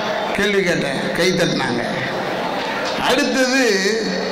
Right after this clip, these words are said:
திருக்குறளை போல் சிலப்பதிகாரமும் மற்ற மொழிகளில் மொழிபார்த்து செய்யப்பட்டிருந்தால் இதுவும் சிறந்த நூலாக மாறியிருக்கும்,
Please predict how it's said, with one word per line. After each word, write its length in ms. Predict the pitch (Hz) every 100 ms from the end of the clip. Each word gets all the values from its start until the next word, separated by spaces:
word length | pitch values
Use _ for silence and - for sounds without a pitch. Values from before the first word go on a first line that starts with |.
| - - - - - - - - - - - -
திருக்குறளை 720 | 240 294 - 285 269 247 240
போல் 400 | 190 220 220 254
சிலப்பதிகாரமும் 1160 | - 226 269 269 262 254 233 220 214 202 233 233
மற்ற 320 | 208 214 262
மொழிகளில் 580 | 240 233 262 262 254 233
மொழிபார்த்து 880 | 220 240 247 254 240 - - 180
செய்யப்பட்டிருந்தால் 1000 | 220 226 185 190 180 190 170 160 190 214 208 - - - - - - - - - - - -
இதுவும் 420 | 196 226 262 262 214
சிறந்த 400 | 214 233 214 202
நூலாக 480 | 196 202 196 180
மாறியிருக்கும், 840 | 190 180 185 185 180 160 170 -